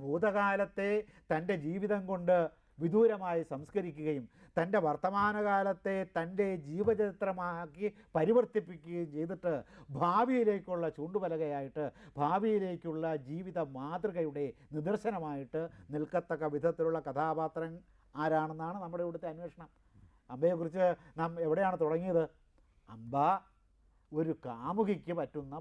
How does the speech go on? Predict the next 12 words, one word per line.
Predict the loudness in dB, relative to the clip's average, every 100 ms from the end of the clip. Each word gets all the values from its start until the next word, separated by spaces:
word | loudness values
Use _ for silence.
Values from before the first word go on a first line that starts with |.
| -10
മാതൃകയല്ല. | -10 -10 -12 -12 -16 -18 -18 -20 _ -12 -2 0
ആധുനിക | 2 2 4 4 2 0
ലോകത്തിലെ | -2 -4 -6 -6 -2
കാമുകിമാർക്ക് | -4 -4 -8 -6 -4 -6 -6 -6 -6 -6 -4
എന്തും | 0 0
ചെയ്യാം. | 2 0 0 _ _ _ _ _ _ _ _ _ _ _ _
പക്ഷേ | -4 0 0
വ്യാസൻ്റെ | 0 0 2 0 0 -2
തന്നെ | -2 -4 -10 -8
സങ്കല്പത്തിലുള്ള | -10 -8 -8 -4 -6 -6 -8 -8 -12 -14 -14 -14 -4
ഒരു | 0 0
അനുരാഗവതിയായ | 0 0 2 2 2 0 -2 -4 -2